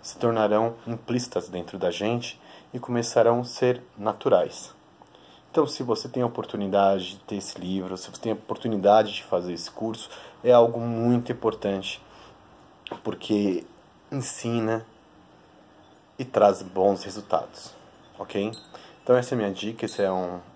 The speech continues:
meu toque, porque eu decidi gravar esse vídeo, porque eu achei muito bom, e é importante ter um depoimento de uma pessoa completamente, né, sei lá, não que eu não seja normal,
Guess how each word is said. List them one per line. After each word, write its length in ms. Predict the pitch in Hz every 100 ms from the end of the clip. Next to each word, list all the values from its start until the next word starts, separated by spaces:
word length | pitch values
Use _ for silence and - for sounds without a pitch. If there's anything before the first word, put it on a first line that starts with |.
| _ -
meu 180 | 95
toque, 400 | 95 107 107 110 -
porque 320 | 101 95 104
eu 260 | 95 92
decidi 320 | 98 - 95 95
gravar 260 | 95 90
esse 200 | 92 -
vídeo, 320 | 95 101 110 -
porque 200 | 120 123
eu 40 |
achei 220 | 117 120
muito 420 | 110 107 110 135
bom, 280 | 120 101 107 - - - - - - -
e 80 | 120
é 20 |
importante 600 | 120 127 127 117 113 -
ter 100 | 104
um 380 | 101 95 92 90
depoimento 680 | 92 - 95 90 90 90 101
de 100 | -
uma 160 | 87
pessoa 500 | 85 92 - 90 90
completamente, 960 | 87 - 87 92 95 92 90 87 - 85 - - - - -
né, 220 | 92 90 82 - - -
sei 160 | - 80
lá, 100 | - - - - - - _ _ -
não 140 | 95 92
que 100 | 98
eu 40 |
não 60 | -
seja 200 | 95 92
normal, 520 | 98 101 95 90